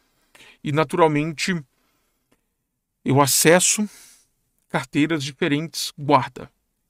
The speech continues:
instaladas no meu Linux. Então, instalado no Linux, instalado no Linux, tá? Eu não uso, é, nada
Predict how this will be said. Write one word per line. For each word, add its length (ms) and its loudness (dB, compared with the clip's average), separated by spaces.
instaladas 500 4
no 120 -4
meu 340 -2
Linux. 580 -6
Então, 300 0
instalado 420 4
no 80 0
Linux, 320 -4
instalado 400 -2
no 80 -4
Linux, 400 -8
tá? 200 -2
Eu 120 -2
não 260 2
uso, 480 -2
é, 800 8
nada 640 2